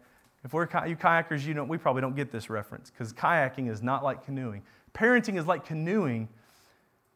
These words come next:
Canoes are best guided when paddled in the rear. You don't get the guy up at the very front of the canoe trying to spin that thing and guide that thing. You're gonna end up spinning around, flipping it. You get the person in the back, controlling where that's going.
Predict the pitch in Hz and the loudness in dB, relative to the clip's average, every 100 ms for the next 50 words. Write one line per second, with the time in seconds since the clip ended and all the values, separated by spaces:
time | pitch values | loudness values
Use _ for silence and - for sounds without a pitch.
0 | _ _ - 170 208 185 147 175 185 - | _ _ -4 2 4 4 4 6 4 4
1 | 131 170 190 190 143 127 139 139 127 151 | 0 4 6 6 4 -2 -2 -4 -4 0
2 | 151 156 147 143 131 127 104 95 - _ | 2 2 0 -2 -2 -2 -4 -6 -16 _
3 | _ _ _ _ _ _ _ - 208 285 | _ _ _ _ _ _ _ 0 6 8
4 | 254 269 214 233 220 220 175 190 214 - | 8 6 10 12 12 12 8 6 8 10
5 | 220 196 196 220 233 185 208 202 190 165 | 8 8 4 4 6 6 6 8 6 2
6 | - - 220 214 202 175 202 196 175 160 | -4 0 4 6 4 4 4 4 0 6
7 | 190 202 185 156 185 190 196 185 175 185 | 8 8 6 4 2 2 2 4 4 6
8 | 180 - 208 202 196 185 185 190 180 196 | 4 2 2 4 6 8 8 6 4 2
9 | 196 196 196 - - - 175 233 240 226 | 2 0 -4 -6 -18 -12 -2 0 2 6
10 | 220 220 208 175 196 196 143 139 170 156 | 4 4 0 4 8 8 8 4 0 2
11 | - 226 226 190 160 165 196 196 190 165 | 6 8 10 8 4 6 6 6 4 2
12 | 180 160 135 | 0 2 0